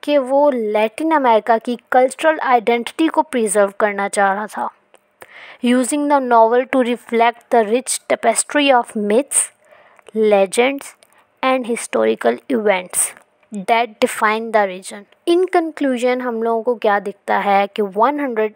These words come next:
Years of Solitude novel is a deeply layered novel, जो हमें ह्यूमन कंडीशन, history of Latin America और colonial era से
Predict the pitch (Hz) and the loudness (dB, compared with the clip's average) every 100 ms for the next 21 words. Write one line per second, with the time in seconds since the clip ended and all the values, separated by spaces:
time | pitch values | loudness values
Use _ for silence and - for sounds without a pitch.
0 | 233 214 202 208 208 - - 214 233 233 | -4 -2 0 0 -2 -4 2 2 2 -4
1 | 220 190 - 226 208 202 196 202 190 - | -4 -4 -6 -8 -2 -2 0 0 -2 -8
2 | _ _ 262 226 254 - - 254 247 - | _ _ -4 -2 -4 -4 -4 -2 -2 -2
3 | 269 294 254 214 208 196 196 180 - 214 | 0 0 2 2 2 0 -8 -8 -12 -14
4 | _ _ - - - - 214 277 285 277 | _ _ -20 -20 -20 -6 0 0 0 -2
5 | 285 285 _ - 220 247 269 269 269 247 | -2 -4 _ -8 -2 2 0 2 0 0
6 | 214 202 - 240 240 247 - - 247 220 | -2 -8 -4 -4 -4 -10 -20 -8 -6 -6
7 | - 233 226 233 220 202 - 208 208 190 | -4 2 2 2 -2 -2 -2 -2 -2 0
8 | 190 202 202 240 247 - - - - - | 0 0 0 2 2 -2 -18 -18 -16 -18
9 | _ 294 277 294 294 - 262 247 247 254 | _ 4 6 4 0 0 2 2 0 -6
10 | 269 285 294 - _ 311 247 226 226 226 | -4 -4 -4 -12 _ 4 6 6 4 2
11 | - 226 202 208 | -2 -4 -2 -2